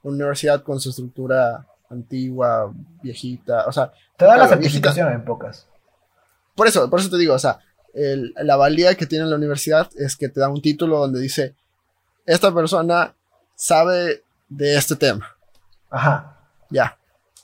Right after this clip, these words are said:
Speaker 2: Que a veces puede
Speaker 1: ¿Verdad?
Speaker 2: que no sea el caso.
Speaker 1: ¿Qué
Speaker 2: Porque hay
Speaker 1: cosa?
Speaker 2: gente, o sea, eh, nosotros tuvimos un, tenemos un tío que enseñó un tiempo en una universidad, otro tío. <laughs> O sea, y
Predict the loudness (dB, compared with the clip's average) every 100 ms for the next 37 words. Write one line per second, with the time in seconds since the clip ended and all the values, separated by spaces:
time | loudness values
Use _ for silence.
0 | _ 6 6 6 4 4 4 2 2 2
1 | 0 -2 -14 _ _ _ _ _ _ _
2 | _ _ _ _ _ _ _ _ _ _
3 | -8 -2 0 0 2 2 2 -2 -2 0
4 | 0 -2 -6 -4 -4 -6 -8 -10 -12 -12
5 | -10 -8 -6 -6 -8 -8 -10 -12 -14 -18
6 | -20 _ _ _ _ 0 2 2 0 -2
7 | -2 -2 0 -4 -8 -12 -10 -8 -8 -8
8 | -6 -4 -4 -6 -18 -16 -12 -8 -6 -6
9 | 2 2 2 -2 -20 _ _ 2 4 0
10 | -2 -4 2 4 4 0 -4 -6 -10 -14
11 | -18 -20 -20 -20 -20 -10 -8 -4 -2 -2
12 | -4 _ _ _ 0 6 6